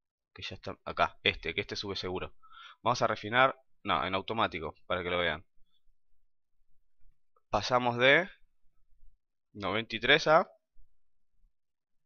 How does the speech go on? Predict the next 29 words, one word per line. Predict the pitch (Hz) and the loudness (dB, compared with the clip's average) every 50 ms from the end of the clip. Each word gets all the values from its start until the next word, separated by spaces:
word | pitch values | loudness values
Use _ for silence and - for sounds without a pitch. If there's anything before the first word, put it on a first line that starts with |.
| _ _ _ - - - - | _ _ _ -20 -20 -20 -18
quinientos | - - 107 110 117 127 117 135 | -14 -6 -2 0 2 4 4 2
veintisiete. | 127 120 107 101 101 - - - - 82 - - - - - - - - - - - - - | 2 2 -2 2 6 6 6 6 4 -4 -6 -8 -16 -20 -20 -20 -20 -20 -20 -18 -18 -18 -4
¿Ven? | - 104 120 131 147 - | 4 6 6 6 4 2
Esto | - - - - 131 | -6 -4 -4 -4 -4
en | 117 | -2
refinar | - 113 - 135 139 143 135 135 160 - - _ _ - - - - - - - | -4 -4 -2 0 2 4 4 4 2 0 -8 _ _ -20 -20 -20 -20 -20 -20 -18
sube | - - 120 120 120 - _ - | -12 -4 0 0 0 0 _ -6
mucho. | 131 143 147 151 139 120 - - 87 78 - _ _ _ _ _ _ - | -4 -2 0 2 0 0 -2 -4 -10 -10 -12 _ _ _ _ _ _ -12
La | - 110 95 | -6 -4 -4
diferencia | 85 87 - 107 98 110 123 123 123 123 | -2 -2 0 0 0 0 0 -2 -4 -4
entre | 110 104 101 107 | -6 -6 -6 -6
uno | 110 120 117 117 120 - - | -4 -4 -2 -4 -4 -6 -6
y | - 101 107 123 | -6 -2 0 0
otro | 139 143 - 143 147 - | 0 0 0 -2 -2 -2
es | - 123 127 127 | -2 -2 -2 -2
bastante. | 117 113 - - - 107 101 92 87 - 80 78 - _ _ - - _ _ - _ _ _ _ _ _ _ - - _ - - | -2 -2 -2 -2 -2 -2 -2 -2 -8 -12 -16 -18 -18 _ _ -20 -20 _ _ -20 _ _ _ _ _ _ _ -20 -20 _ -18 -12
Vamos | - 101 98 98 - 101 | -8 -6 -6 -6 -4 0
a | |
ver | 95 104 110 107 | 2 2 2 2
si | - 117 | -2 -8
puedo | 104 - 110 104 | -8 -4 -2 -2
hacerlo | 98 - - 117 113 107 | -2 -2 -4 -6 -6 -6
en | 98 95 104 | -6 -4 -4
otro. | 104 98 - - - 95 - - _ | -4 -4 -6 -10 -16 -18 -18 -14 _
Esto | - 120 - 170 | -8 -4 -2 -2
es | 160 - | -2 -2
en | 123 113 113 | 0 6 6
básico | 123 120 - 110 98 98 | 6 6 6 4 -6 -6
encima. | 95 92 - 87 80 73 69 | -8 -8 -8 -10 -12 -14 -16